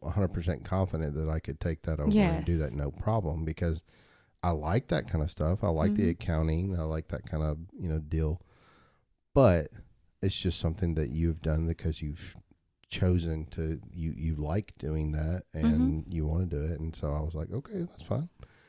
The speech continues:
Speaker 2: Yes.
Speaker 1: And it's your thing.
Speaker 2: Well, and early in our marriage, it made sense because I did work at a bank and
Speaker 1: Yeah.
Speaker 2: you worked at a retail store when you were in college. So you
Speaker 1: Yeah.
Speaker 2: were in class all day and on your feet at the retail store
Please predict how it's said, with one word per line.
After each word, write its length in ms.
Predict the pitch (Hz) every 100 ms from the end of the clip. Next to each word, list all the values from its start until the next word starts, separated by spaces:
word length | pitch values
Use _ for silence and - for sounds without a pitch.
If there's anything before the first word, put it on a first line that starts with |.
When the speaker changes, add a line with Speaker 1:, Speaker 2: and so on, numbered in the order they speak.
| _
Speaker 2:
Yes. 280 | - 196 185
Speaker 1:
And 240 | 80 80 80
it's 100 | -
your 120 | 90
thing. 300 | 143 151 98 - _ -
Speaker 2:
Well, 140 | 226
and 160 | 233 233
early 260 | 220 240 269
in 60 |
our 100 | 220
marriage, 320 | 190 185 185
it 80 | -
made 200 | 185 185
sense 300 | - 196 -
because 300 | - 190 190
I 120 | 180 175
did 160 | 180
work 220 | 175 175
at 80 | 185
a 40 | 170
bank 460 | 160 156 214 - - - - - -
and 120 | 190
Speaker 1:
Yeah. 60 | 196
Speaker 2:
you 80 |
worked 200 | 196 180
at 100 | 180
a 60 | 165
retail 300 | 165 175 170
store 420 | 156 165 156 156
when 160 | 151 165
you 100 | 160
were 60 | 156
in 80 | 156
college. 420 | 170 165 160 156
So 160 | - -
you 200 | 165 175
Speaker 1:
Yeah. 0 |
Speaker 2:
were 300 | 165 165 - -
in 80 | 180
class 280 | 226 233 233
all 120 | 214
day 460 | 202 190 190 185 -
and 240 | 175 170
on 140 | - 175
your 100 | 175
feet 200 | - 175
at 80 | 175
the 80 | 165
retail 320 | 170 - 175
store 580 | - 180 170 165 165